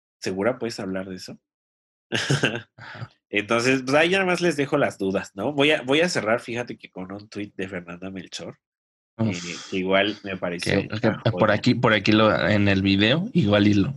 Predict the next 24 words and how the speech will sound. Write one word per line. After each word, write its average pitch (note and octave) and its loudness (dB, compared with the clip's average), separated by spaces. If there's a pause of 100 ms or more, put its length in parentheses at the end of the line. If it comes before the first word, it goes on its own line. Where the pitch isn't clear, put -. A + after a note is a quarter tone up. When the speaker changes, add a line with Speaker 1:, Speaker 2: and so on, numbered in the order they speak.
Speaker 2:
igual G#2+ 4
y G#2+ 6
sí, C#3 2
igual G#2 4
y G#2 4
no. A2 2 (320)
Speaker 1:
Ajá. G#2+ -6
Speaker 2:
Eh, F#2+ -10
voy G2+ 6
a G2 2
poner F2+ 2 (460)
así, - -2
como F#2 -2
Speaker 1:
Ajá. - -2
Speaker 2:
frase G2 2
final, F2+ 4
así, F#2+ 0
entre G2 0
comillas, C#3 4
con G#2+ 0
una G2+ 2
letra G2 2
bonita. F2 -6 (440)
Speaker 1:
Ajá. A2+ -4